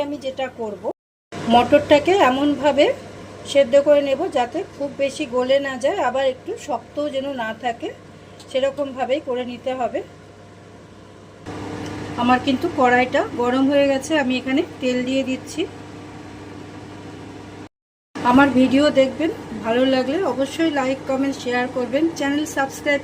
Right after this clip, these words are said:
করবেন। যারা আমার চ্যানেলে নতুন বা চ্যানেলটি এখনও সাবস্ক্রাইব করেননি, তারা চ্যানেলটিকে সাবস্ক্রাইব করুন, পাশে থাকুন। আর যারা আমার চ্যানেলটিকে সাবস্ক্রাইব করেছেন, তাদেরকে অসংখ্য, অসংখ্য ধন্যবাদ আমার পাশে থাকার জন্য, আমাকে সাপোর্ট করার জন্য।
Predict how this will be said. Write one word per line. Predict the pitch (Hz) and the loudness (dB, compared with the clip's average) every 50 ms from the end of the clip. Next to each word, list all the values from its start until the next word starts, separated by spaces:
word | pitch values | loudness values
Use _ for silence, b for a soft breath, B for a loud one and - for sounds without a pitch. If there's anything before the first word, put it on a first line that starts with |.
| - - | -4 -6
করবেন। | 262 262 254 285 359 - B B B B B B B B B B 226 220 | -6 -4 -2 -4 -4 -4 B B B B B B B B B B -4 -2
যারা | 254 240 247 285 294 277 | 0 2 2 4 4 4
আমার | 247 247 262 269 262 - | 2 2 0 -2 -2 -2
চ্যানেলে | 277 269 269 269 262 285 302 277 254 233 | -2 -2 -2 -2 -2 -2 -2 -2 -2 -4
নতুন | 226 - - 311 440 - - - - - 220 | -6 -8 -8 -8 -8 -8 -12 -16 -16 -14 -10
বা | 226 233 226 | -10 -10 -8
চ্যানেলটি | - 247 233 233 240 233 302 311 285 262 | -8 -8 -8 -8 -6 -4 -2 -2 -2 -2
এখনও | 262 - 311 320 320 - | -4 -4 -4 -4 -2 -2
সাবস্ক্রাইব | 320 294 - - - - 294 302 294 - - | -4 -6 -6 -6 -4 -2 -2 -2 -2 -4 -4
করেননি, | 277 277 285 262 294 370 370 - | -2 -2 0 2 0 0 0 -2
তারা | 294 240 240 247 - | -4 -6 -6 -4 -4
চ্যানেলটিকে | 262 240 247 254 247 269 262 277 269 - | -4 -2 -2 -4 -4 -4 -6 -6 -6 -6
সাবস্ক্রাইব | 254 220 214 - - - 254 254 254 254 - | -6 -6 -8 -8 -6 -4 -4 -4 -4 -4 -6
করুন, | 262 254 262 294 330 320 - - - | -6 -4 -2 -2 -2 -4 -4 -8 -10
পাশে | - 202 - - 269 269 - | -10 -8 -8 -8 -8 -8 -8
থাকুন। | 254 247 - - 330 - - B B B B B B B B B B - 226 | -10 -12 -8 -6 -8 -8 -8 B B B B B B B B B B -4 -2
আর | 233 277 330 - - - - - - - - - 233 | -2 -2 -2 -6 -12 -18 -20 -18 -20 -18 -10 -4 -2
যারা | 254 254 269 285 277 | 0 2 2 2 2
আমার | 277 285 277 - | 0 -2 -4 -4
চ্যানেলটিকে | 294 269 269 277 262 285 277 294 285 - | -6 -4 -4 -4 -4 -6 -8 -8 -8 -8
সাবস্ক্রাইব | 269 262 262 - - 277 269 277 269 - 269 | -8 -8 -8 -8 -4 -4 -4 -4 -4 -4 -4
করেছেন, | 262 262 269 262 - 330 359 392 - | -2 -2 -2 -2 -2 -4 -4 -4 -6
তাদেরকে | 269 226 220 247 240 247 - 311 427 480 - - - - - 240 | -8 -8 -8 -8 -10 -10 -10 -10 -10 -10 -12 -18 -20 -18 -18 -16
অসংখ্য, | - - 320 330 330 339 349 330 | -6 -2 -2 -2 -2 -2 -4 -4
অসংখ্য | 330 339 320 311 339 320 294 302 | -2 -2 -2 -2 -4 -4 -4 -2
ধন্যবাদ | 311 311 311 320 302 330 427 440 381 285 | 0 0 0 0 0 -2 -4 -4 -6 -8
আমার | 254 247 240 240 226 262 | -6 -6 -8 -10 -8 -8
পাশে | 220 214 - 262 254 254 262 | -8 -8 -8 -8 -10 -10 -8
থাকার | 247 226 226 247 247 240 - | -10 -8 -8 -8 -8 -8 -6
জন্য, | 254 247 254 269 311 320 311 | -6 -4 -4 -2 -2 -2 -2
আমাকে | 269 277 277 269 294 277 - | -2 -4 -4 -6 -10 -12 -10
সাপোর্ট | 285 262 254 - 285 269 - - | -10 -10 -10 -10 -12 -12 -10 -10
করার | 254 254 262 262 220 - | -8 -6 -6 -6 -4 -4
জন্য। | 262 254 269 | -4 -2 -2